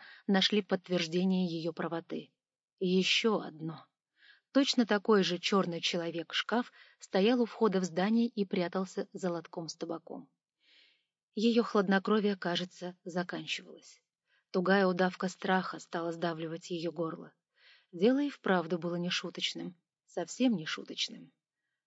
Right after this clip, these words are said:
Не зря отец Поликарп учил её не верить в совпадения. Да и какие это совпадения, какие случайности? Одна и та же старуха в шуте попадается ей на глаза сначала у дома,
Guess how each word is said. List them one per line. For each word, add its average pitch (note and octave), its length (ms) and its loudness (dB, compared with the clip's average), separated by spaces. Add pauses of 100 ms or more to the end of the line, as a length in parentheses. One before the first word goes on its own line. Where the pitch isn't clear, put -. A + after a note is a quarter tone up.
Не B3 180 4
зря F3+ 300 2
отец D#3+ 280 -6
Поликарп F3 560 -6 (140)
учил G#3+ 320 0
её F#3+ 260 4
не F#3+ 200 2
верить E3+ 360 -6
в - 60 -20
совпадения. D#3 760 -12 (840)
Да F#3 100 0
и F3+ 120 2
какие F3+ 360 0
это F#3 140 -2
совпадения, F#3+ 800 2
какие G#3 280 2
случайности? - 800 -4 (460)
Одна G#3 320 6
и A3 60 6
та A3 160 6
же G3+ 100 4
старуха F#3 480 0
в - 80 -8
шуте G3+ 300 0
попадается F#3+ 580 0
ей F#3 140 4
на F#3 100 2
глаза F#3 300 0
сначала F3+ 500 0
у E3+ 60 -2
дома, E3 400 -4